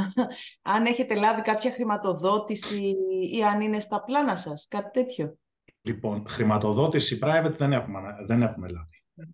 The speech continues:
Speaker 2: Ε, έχουμε λάβει, ε, δύο μικρά grants από το,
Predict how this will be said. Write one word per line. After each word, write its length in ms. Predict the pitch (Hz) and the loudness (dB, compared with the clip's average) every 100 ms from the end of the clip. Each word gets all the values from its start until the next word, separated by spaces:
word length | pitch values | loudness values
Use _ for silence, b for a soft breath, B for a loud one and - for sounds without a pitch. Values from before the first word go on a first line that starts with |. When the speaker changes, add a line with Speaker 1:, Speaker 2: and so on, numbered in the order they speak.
| _ _ b b b b b b b _ - | _ _ b b b b b b b _ -4
Speaker 2:
Ε, 380 | 113 110 107 - | 0 0 -2 -2
έχουμε 360 | 131 - 143 | 0 4 4
λάβει, 600 | 127 143 135 127 113 110 123 | 6 4 4 4 4 2 0
ε, 140 | 110 | 0
δύο 240 | 104 139 | 2 4
μικρά 480 | 120 110 120 120 107 107 | 4 2 0 -2 -2 -2
grants 280 | 113 107 | -2 -2
από 280 | 101 92 101 | -4 -8 -8
το, 120 | 101 | -6